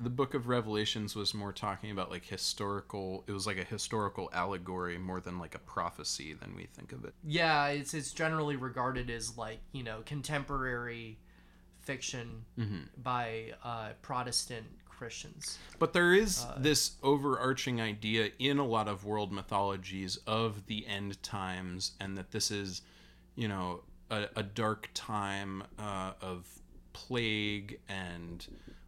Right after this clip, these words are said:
Speaker 1: lies and manipulation and control, and that people don't, people have lost their,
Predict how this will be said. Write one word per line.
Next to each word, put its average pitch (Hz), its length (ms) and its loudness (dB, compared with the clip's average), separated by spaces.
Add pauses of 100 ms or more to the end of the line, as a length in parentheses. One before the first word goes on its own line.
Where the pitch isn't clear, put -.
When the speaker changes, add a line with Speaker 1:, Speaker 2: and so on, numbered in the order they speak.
Speaker 1:
lies 101 720 2
and 92 120 -4
manipulation 101 880 -4
and 90 140 -6
control, 104 960 0
and 90 320 -6
that 87 220 -4 (200)
people 95 680 -4 (140)
don't, 110 240 -2 (260)
people 127 340 0
have 107 120 -4
lost 110 760 0
their, 98 400 0